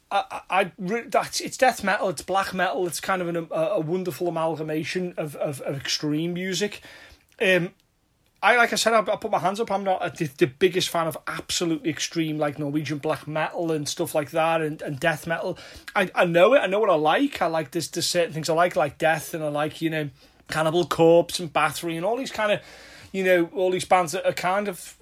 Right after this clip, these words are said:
from that sort of era, era and stuff, and, you know, um, uh, and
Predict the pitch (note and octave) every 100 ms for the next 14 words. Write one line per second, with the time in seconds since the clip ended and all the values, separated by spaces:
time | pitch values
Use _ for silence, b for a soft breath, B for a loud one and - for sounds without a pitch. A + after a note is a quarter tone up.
0 | A3+ D#3 - - F3+ E3 E3 D3 - D#3+
1 | E3+ D3+ E3 F3 G3 - D#3+ D#3+ F3 F3+
2 | E3+ F#3 D3+ - D3 D3+ D#3+ D3 D3 -
3 | D#3+ D3 C#3+ D3+ F#3+ D3 C3+ B B B
4 | B B B B B - G3+ G#3+